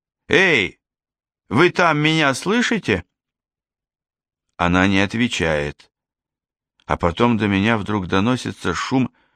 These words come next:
льющейся воды — словно кто-то наполняет ванную. Среди этого шума раздаётся характерный звон, словно уронили что-то металлическое. Не знаю, что и думать.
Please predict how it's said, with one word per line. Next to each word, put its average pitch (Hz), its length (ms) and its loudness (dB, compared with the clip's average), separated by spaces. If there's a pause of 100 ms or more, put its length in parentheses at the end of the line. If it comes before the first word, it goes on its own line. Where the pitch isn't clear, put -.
(160)
льющейся 120 800 0
воды — 123 540 -2 (760)
словно 98 380 0
кто-то 123 340 -2
наполняет 104 800 0
ванную. 80 640 -2 (840)
Среди 98 360 0
этого 95 400 2
шума 87 460 -2 (580)
раздаётся 101 640 2
характерный 107 760 0
звон, 110 260 -2
словно 104 420 0
уронили 98 480 0
что-то 110 380 -2
металлическое. 98 1120 -4 (1400)
Не 80 160 0
знаю, 80 600 2
что - 340 -2
и 85 140 2
думать. 76 600 -6